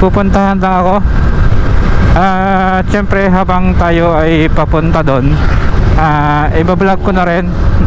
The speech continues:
at may ipapakita ko sa inyo, mga paps. Ah, kung ano-ano ang pinagkaiba ng ating video. Ah,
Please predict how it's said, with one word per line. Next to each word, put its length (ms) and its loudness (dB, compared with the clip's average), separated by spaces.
at 480 -2
may 240 0
ipapakita 560 -2
ko 160 0
sa 160 -2
inyo, 160 -2
mga 240 0
paps. 400 0
Ah, 1040 0
kung 160 0
ano-ano 400 0
ang 400 0
pinagkaiba 960 -2
ng 840 0
ating 480 0
video. 560 0
Ah, 480 0